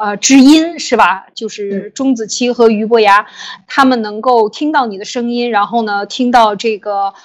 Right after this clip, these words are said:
Speaker 1: 呃，这个在山里边高山流水嘛，啊，这个有，有这个知音，能够你弹的我能听懂，我弹的你能听懂。最后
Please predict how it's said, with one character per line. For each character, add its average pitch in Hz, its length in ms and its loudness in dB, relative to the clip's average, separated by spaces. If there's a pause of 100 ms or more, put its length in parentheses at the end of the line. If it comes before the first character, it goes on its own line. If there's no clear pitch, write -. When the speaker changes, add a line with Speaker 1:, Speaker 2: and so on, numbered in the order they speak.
(180)
Speaker 1:
呃， 196 340 2
这 220 180 -6
个 202 120 -4
在 220 160 0
山 262 320 2
里 226 80 -4
边 202 200 -8
高 240 200 4
山 247 260 -2
流 233 220 -4
水 214 300 -10
嘛， 196 180 -10
啊， 202 240 -10
这 202 160 -10
个 202 160 -10
有， 214 260 0
有 202 240 0
这 226 120 -2
个 220 120 4
知 233 280 0
音， 226 200 2
能 208 140 -4
够 220 380 4
你 226 260 2
弹 208 320 -2
的 233 80 4
我 202 140 4
能 202 120 -14
听 262 240 -2
懂， 196 200 -2
我 202 120 4
弹 202 240 -4
的 208 80 -10
你 202 120 -10
能 190 140 -16
听 240 220 -4
懂。 196 180 -6
最 254 140 2
后 233 220 4